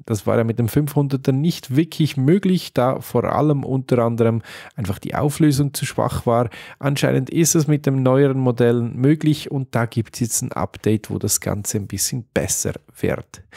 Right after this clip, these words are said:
Auch besser wird das smarte Zuhause von all denjenigen unter euch, die ein Eigenheim haben und oder eigene Wohnung haben,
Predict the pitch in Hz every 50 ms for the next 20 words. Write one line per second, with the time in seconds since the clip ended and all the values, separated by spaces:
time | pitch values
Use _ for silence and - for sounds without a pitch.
0 | - - - - - - - - 160 214 - - - 208 202 180 - - 185 165
1 | 156 160 165 156 151 - - 143 131 - - 131 113 104 127 135 - 139 131 -
2 | - 117 107 - 123 120 104 127 107 - 120 113 - - 110 117 127 127 123 117
3 | 117 113 117 117 113 117 113 117 117 135 180 202 208 - 196 180 175 175 170 -
4 | - - 156 151 143 135 127 135 143 151 131 107 123 120 127 117 110 113 113 113
5 | - 123 120 - - 135 131 123 113 113 113 117 113 - 107 107 101 107 107 104
6 | 98 104 123 143 143 135 131 123 104 120 113 110 107 113 110